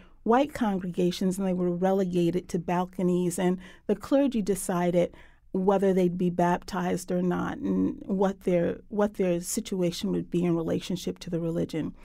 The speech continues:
So th-, the community used to gather together under a tree where the current Bridgeport Library is, and they used to worship together. And at that time, Joel said, "You know,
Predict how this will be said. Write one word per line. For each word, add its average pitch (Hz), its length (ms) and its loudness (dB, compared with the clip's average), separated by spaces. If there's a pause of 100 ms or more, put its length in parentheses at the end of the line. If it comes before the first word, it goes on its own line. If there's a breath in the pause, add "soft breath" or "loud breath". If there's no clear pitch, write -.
(260 soft breath)
So 226 380 4 (180 loud breath)
th-, - 200 -10
the 214 240 4 (100)
community 269 580 6
used 220 320 0
to 220 160 2 (260)
gather 226 380 4
together 202 680 0 (320 loud breath)
under 208 260 4
a 180 80 2
tree 214 500 2
where 202 440 2
the 196 120 -2
current 220 340 0
Bridgeport 208 480 0
Library 185 680 0
is, 180 240 0 (280 loud breath)
and 208 240 2
they 202 80 4
used 185 340 -2
to 202 80 -2
worship 208 600 -2
together. 214 560 0 (300 loud breath)
And 254 120 4
at 269 140 2
that 339 220 0
time, 262 300 2
Joel 208 260 0
said, 208 240 -4
"You 254 140 4
know, 302 260 0